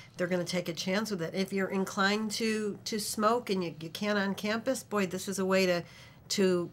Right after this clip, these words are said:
to bring it in and, and, you know, kind of have that thrill of, of maybe, um, not letting the teacher know what's going on or even your, your, your friends know. So there, that whole piece is there.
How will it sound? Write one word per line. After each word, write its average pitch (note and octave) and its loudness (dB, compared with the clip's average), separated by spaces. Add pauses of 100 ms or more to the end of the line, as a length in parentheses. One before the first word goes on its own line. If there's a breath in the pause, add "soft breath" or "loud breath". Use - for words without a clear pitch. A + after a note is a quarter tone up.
to - -2
bring F3+ 4
it F3 2
in F#3+ 2
and, E3 -2 (400 loud breath)
and, F#3 2
you F3+ 0
know, F3+ 2
kind G3 2
of F3+ 2
have F#3 0
that F3 0
thrill G3 4
of, F3 4
of E3+ 0
maybe, F3 0
um, D#3+ 0 (500 loud breath)
not F#3 6
letting F3+ 6
the E3+ 0
teacher A3 2
know G3 8
what's F#3 2
going F#3+ 6
on F#3+ 6
or E3+ 4
even F3 0
your, D#3+ 0
your, D#3 -4 (600)
your F3+ 0
friends F#3+ 4
know. F#3 6
So F#3 0
there, F3+ 4
that G#3 2
whole G#3 2
piece A3 -2
is G3+ -2
there. A3 4